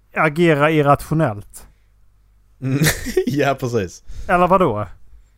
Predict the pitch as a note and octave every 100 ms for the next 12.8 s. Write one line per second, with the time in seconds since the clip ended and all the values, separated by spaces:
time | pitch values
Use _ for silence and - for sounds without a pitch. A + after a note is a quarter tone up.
0 | _ - - - - A#2 F2+ F2 _ _
1 | _ _ _ - _ _ _ - D#3 G3
2 | G#3+ F3+ F#3+ F3+ F#3+ G#3 F3+ D3+ D#3+ D#3
3 | D#3 D3+ D#3+ C3 - E3+ E3 D#3+ E3+ A#2+
4 | A2+ C#3 D3 C3+ C#3+ C#3 B2 D3 D3+ G#2
5 | - E3+ D3+ E3 D3+ - A2 A#2 A2 G#2
6 | _ _ _ _ - F3 F3 G3 F#3+ E3+
7 | - A#3+ E3 C#3+ C3 D3+ C3 F3+ - D#3
8 | E3 G3 D#3+ C#3+ D3 - - - D#3+ C#3+
9 | E3 - C#3+ A#2 - _ - E3+ - -
10 | C#3+ C3 - C3+ B2 B2+ B2+ B2+ C3 A#2+
11 | A#2+ D#3+ G3 B2+ A2+ A2+ B2 C3 B2+ A#2+
12 | B2 - - - B2+ B2 G#2